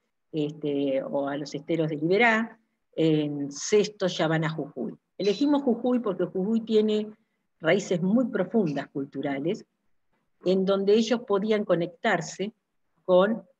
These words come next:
algo de lo que nos pertenece, tanto sea, eh, en la arcilla, en la alfarería, en los tejidos, en la pintura. Eh, más, mis padres son artistas,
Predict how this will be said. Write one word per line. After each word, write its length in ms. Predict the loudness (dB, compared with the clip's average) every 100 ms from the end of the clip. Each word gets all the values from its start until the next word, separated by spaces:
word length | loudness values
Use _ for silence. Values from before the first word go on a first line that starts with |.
| _
algo 720 | 4 6 6 4 0 -2 -4 -2
de 120 | 0
lo 140 | 0
que 100 | -2
nos 160 | -4 -2
pertenece, 760 | -4 0 0 0 -2 -4 -8 -10 _ _
tanto 360 | -2 0 0 -2
sea, 800 | -4 0 4 4 2 0 -6 _ _ _ _
eh, 420 | -4 -2 -2 -4 -4
en 140 | -2
la 100 | -2
arcilla, 1000 | -4 -2 2 2 2 0 2 2 0 -4 -10
en 200 | -6 -6
la 60 |
alfarería, 760 | -6 -6 -6 -4 -2 -2 -2 -6 _ _ _ _ -2
en 460 | 2 2 2 0
los 180 | -6 -8
tejidos, 840 | -12 -4 0 2 2 0 -4 -12 _ _ _
en 160 | -6 -4
la 120 | -4
pintura. 800 | -4 -6 -2 -2 0 0 -2 -8 _ _ _ _ _ _ _ _ _
Eh, 360 | -8 -6 -6 -6 -8 -2
más, 460 | 0 0 -4 -16 _ _ -14
mis 240 | -10 -10
padres 360 | -4 -2 -2 -4
son 180 | -6 -6
artistas, 760 | -6 -8 -8 -6 -6 -6 -10